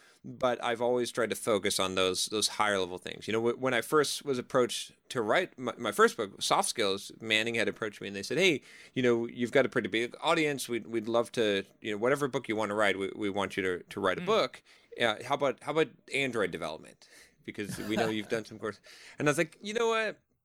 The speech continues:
Speaker 1: If I'm gonna spend the time to write a book, it's gonna be a timeless book. It's gonna be one that's gonna sell for the next ten years. It's not gonna be some technology."
Speaker 2: Mm-hmm.
Speaker 1: And,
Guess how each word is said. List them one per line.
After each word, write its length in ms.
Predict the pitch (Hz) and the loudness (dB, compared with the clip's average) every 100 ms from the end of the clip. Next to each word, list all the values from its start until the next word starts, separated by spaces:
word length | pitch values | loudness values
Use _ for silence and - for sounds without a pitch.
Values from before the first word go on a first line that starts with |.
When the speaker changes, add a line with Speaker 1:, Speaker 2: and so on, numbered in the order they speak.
| _ _ _ _ - - - | _ _ _ _ -20 -12 2
Speaker 1:
If 160 | 151 | 4
I'm 160 | 165 202 | 4 2
gonna 160 | 208 165 | 2 0
spend 240 | - 165 | 0 0
the 40 | |
time 220 | 143 147 135 | 2 0 2
to 60 | |
write 160 | 131 110 | 2 2
a 40 | |
book, 440 | 98 95 120 - - _ _ _ _ _ - | 2 2 2 -2 -20 _ _ _ _ _ -2
it's 160 | 143 - | 0 2
gonna 160 | 139 | 2
be 100 | 127 | 2
a 40 | 110 | 2
timeless 520 | - 104 101 90 - | 2 0 0 -4 -8
book. 300 | 73 - - | -12 -16 -6
It's 180 | 123 - | -4 2
gonna 160 | 147 | 2
be 120 | 139 127 | 4 2
one 180 | 123 | 2
that's 160 | 117 104 | 0 -2
gonna 160 | 113 98 | -4 -4
sell 200 | 113 95 | -4 -4
for 100 | 87 | -4
the 100 | 95 | -2
next 300 | 90 - - | -2 -4 -6
ten 200 | 95 85 | -6 -4
years. 360 | 82 73 - | -2 -4 -6
It's 180 | 95 - | -6 -2
not 220 | 104 95 | 0 -2
gonna 160 | 104 95 | -4 -4
be 340 | 92 92 87 - - - | 0 0 0 -6 -20 -4
some 280 | - 110 101 | 0 0 0
technology." 840 | 113 - 104 90 98 90 85 82 | -2 -4 0 0 2 0 -2 -6
Speaker 2:
Mm-hmm. 320 | 101 123 - 95 | -8 -16 -8 -8
Speaker 1:
And, 140 | 87 | -8